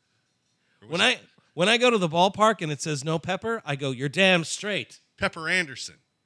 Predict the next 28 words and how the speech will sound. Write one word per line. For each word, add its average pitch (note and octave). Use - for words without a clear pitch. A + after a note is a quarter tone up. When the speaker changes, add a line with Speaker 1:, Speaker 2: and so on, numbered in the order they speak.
Speaker 2:
What D3
did C#3
I B2+
say? G2
Pepper A#2
Johnson? C3
Speaker 1:
Pepper E3
Johnson B2+
was G2
a G2
linebacker F2+
for E2
the D2+
Giants. D2+
Was G#2+
it A2+
Pepper D#3
Anderson? E3+
Speaker 2:
Was D3
he, A3
was C3
it C#3
the A2+
Giants E3
or -
the G#2
Rams? F#2+
Speaker 1:
Giants. B1+